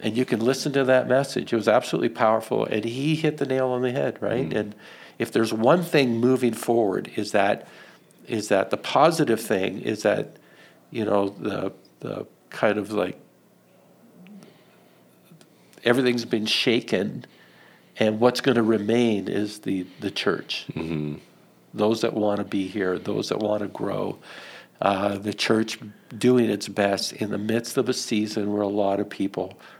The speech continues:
Speaker 1: are struggling. And that's my hope for this church, and that's my hope for the future and all of that kind of stuff. But we have a job to do. And, um, you know, I just wanna close this off with, you know, no matter what,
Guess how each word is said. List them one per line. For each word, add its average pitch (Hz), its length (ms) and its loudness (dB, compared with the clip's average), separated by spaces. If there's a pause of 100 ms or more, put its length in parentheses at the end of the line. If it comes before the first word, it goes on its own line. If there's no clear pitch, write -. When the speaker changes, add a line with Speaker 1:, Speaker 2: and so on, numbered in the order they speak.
(220)
Speaker 1:
are 107 140 4
struggling. 135 640 0 (420)
And 113 200 2
that's 156 240 4
my 120 180 4
hope 110 260 0
for 104 100 -4
this 101 240 -4
church, 117 380 0
and 98 80 -4
that's 107 240 -4
my 104 120 2
hope 113 200 -2
for 104 160 -4
the 104 80 -6
future 131 600 0
and 101 240 -4
all 104 220 2
of 95 100 -8
that 139 220 4
kind 143 220 -2
of 123 80 -2
stuff. 127 340 0 (380)
But 117 100 2
we 123 200 4
have 113 240 2
a 101 60 -2
job 87 360 -4
to - 100 -8
do. 95 280 -6 (300)
And, 95 480 -6
um, 92 360 -4 (400)
you 107 80 -2
know, 95 100 2
I 104 100 2
just - 260 -8
wanna 98 300 0 (460)
close 110 320 4
this 107 200 -2
off 101 340 0
with, - 380 -6 (440)
you 98 60 -10
know, 95 320 -4
no 110 60 0
matter 110 320 6
what, 104 480 0